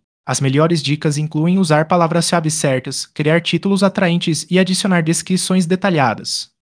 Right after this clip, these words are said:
Como posso melhorar a indexação dos meus vídeos?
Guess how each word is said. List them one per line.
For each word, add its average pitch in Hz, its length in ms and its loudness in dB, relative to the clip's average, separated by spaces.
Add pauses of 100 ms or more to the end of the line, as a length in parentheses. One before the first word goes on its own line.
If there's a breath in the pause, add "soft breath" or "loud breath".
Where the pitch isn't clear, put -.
(120)
Como 254 200 -4
posso 196 300 2
melhorar 156 320 2
a 165 40 2
indexação 156 500 -2
dos 160 140 -2
meus 143 180 0
vídeos? 120 560 -8